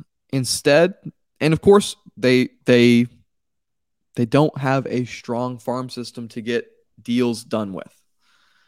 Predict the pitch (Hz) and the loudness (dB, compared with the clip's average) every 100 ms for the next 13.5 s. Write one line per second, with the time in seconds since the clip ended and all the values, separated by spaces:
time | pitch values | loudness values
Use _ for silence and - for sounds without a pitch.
0 | _ _ _ _ _ _ _ _ _ - | _ _ _ _ _ _ _ _ _ -10
1 | 113 127 139 - 196 156 120 196 - _ | -2 0 0 4 4 6 4 0 -10 _
2 | _ _ _ _ _ _ _ _ _ _ | _ _ _ _ _ _ _ _ _ _
3 | _ _ _ _ _ _ 131 131 143 139 | _ _ _ _ _ _ -4 -4 -4 -4
4 | 160 156 156 156 151 156 - 139 131 151 | -4 -8 -6 -4 -2 -2 -4 -2 2 2
5 | 151 143 139 135 143 151 - 117 120 123 | 0 -2 -2 2 2 0 -4 -4 -2 -4
6 | - _ _ _ _ 120 143 139 98 - | -10 _ _ _ _ -2 2 4 2 0
7 | - _ _ _ _ _ _ _ _ _ | -10 _ _ _ _ _ _ _ _ _
8 | _ _ _ _ _ _ _ _ _ _ | _ _ _ _ _ _ _ _ _ _
9 | _ _ _ 123 120 120 120 113 110 107 | _ _ _ 2 4 6 4 4 4 2
10 | - - _ _ _ _ _ _ _ _ | -2 -16 _ _ _ _ _ _ _ _
11 | - - 147 156 147 127 139 135 147 185 | -20 0 2 4 2 0 0 2 0 -2
12 | 175 123 113 113 131 147 156 143 139 127 | -4 -2 0 2 2 2 0 2 2 2
13 | - 117 107 107 | 2 4 4 2